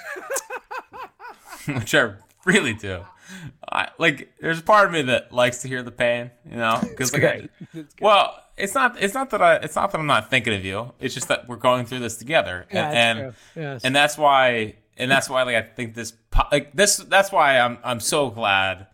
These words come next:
Speaker 2: While the numbers were great
Speaker 1: Yeah.
Speaker 2: during the, during the run, and, and they were great during the run.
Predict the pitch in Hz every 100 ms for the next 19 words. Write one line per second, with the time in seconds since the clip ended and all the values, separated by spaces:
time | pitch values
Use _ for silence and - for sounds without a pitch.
0 | _ _ _ _ _ _ _ 120 123 151
1 | 151 143 135 143 143 131 127 120 110 -
2 | 92 95 107 _ _ _ _ _ - 156
3 | 120 123 120 120 117 117 117 117 117 -
4 | 127 123 120 113 113 117 101 92 - 98
5 | 98 92 95 101 95 95 95 101 104 131
6 | - _ - 113 117 113 113 117